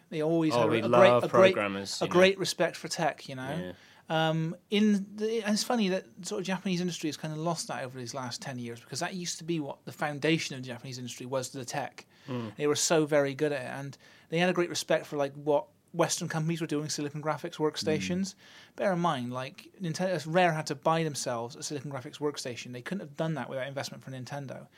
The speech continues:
Speaker 1: So it's Ultimate play the game. They made Trans Am. They
Speaker 3: Mm.
Speaker 1: made a Tic Tac
Speaker 3: Yeah.
Speaker 1: on the, uh, Spectrum. They couldn't have bought that without the support from Nintendo. So they, they get this support. They get this machine, which is probably about as powerful as your iPhone is now, but cost a million dollars.
Speaker 3: Mm.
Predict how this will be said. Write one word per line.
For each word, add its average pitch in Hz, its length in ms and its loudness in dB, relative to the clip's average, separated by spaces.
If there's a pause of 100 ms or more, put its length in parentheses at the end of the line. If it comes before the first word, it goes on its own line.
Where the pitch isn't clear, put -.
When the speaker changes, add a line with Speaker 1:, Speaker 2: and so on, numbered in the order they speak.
(140)
Speaker 1:
So - 60 -14
it's 214 160 -2
Ultimate 165 380 2
play 127 200 -6
the 131 60 -8
game. 156 220 -4
They 151 80 -8
made 147 180 -6
Trans 165 400 -4
Am. 117 200 -10 (160)
They 113 60 -2
Speaker 3:
Mm. 107 60 0
Speaker 1:
made 165 180 2
a 131 40 -2
Tic - 300 -6
Tac - 380 -10
Speaker 3:
Yeah. 101 380 -2
Speaker 1:
on 151 140 0
the, 151 140 -2
uh, 143 220 2
Spectrum. - 540 -2 (240)
They 156 100 -4
couldn't 190 280 0
have 156 100 -6
bought 165 160 0
that 139 160 -4
without 147 200 -4
the 151 80 -10
support 147 280 -4
from 139 120 -12
Nintendo. 156 280 -4
So 143 120 -6
they, 143 140 -6 (140)
they 156 100 -4
get 175 160 0
this 160 120 -4
support. 139 500 0 (340)
They 156 100 -4
get - 120 -4
this 180 140 -8
machine, 147 420 -6
which 131 100 -12
is 135 80 -12
probably 180 380 0
about 160 200 0
as 151 100 -6
powerful 151 360 -6
as 135 80 -10
your 156 100 -8
iPhone 147 440 -6
is 123 100 -10
now, 123 300 -8 (380)
but 147 260 4 (160)
cost - 260 -8
a 160 60 0
million 156 600 0
dollars. 131 560 0
Speaker 3:
Mm. 104 260 -6